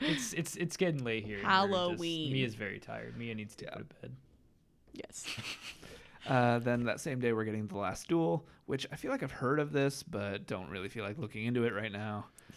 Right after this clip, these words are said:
Speaker 1: Uh,
Speaker 3: Um,
Speaker 1: King Charles the Sixth declares that Knight Jean de Carreau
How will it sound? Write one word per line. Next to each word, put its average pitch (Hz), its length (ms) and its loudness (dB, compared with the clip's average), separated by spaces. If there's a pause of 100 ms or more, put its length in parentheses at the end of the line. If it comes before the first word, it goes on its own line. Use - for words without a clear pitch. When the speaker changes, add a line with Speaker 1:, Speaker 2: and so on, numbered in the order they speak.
(360)
Speaker 1:
Uh, 156 420 4
Speaker 3:
Um, 120 60 -4
Speaker 1:
King 254 360 -2
Charles 135 580 6
the 113 100 -4
Sixth 185 380 -2
declares 131 420 2
that 113 140 -2
Knight 135 340 2
Jean 143 380 0
de 117 120 0
Carreau 110 760 -2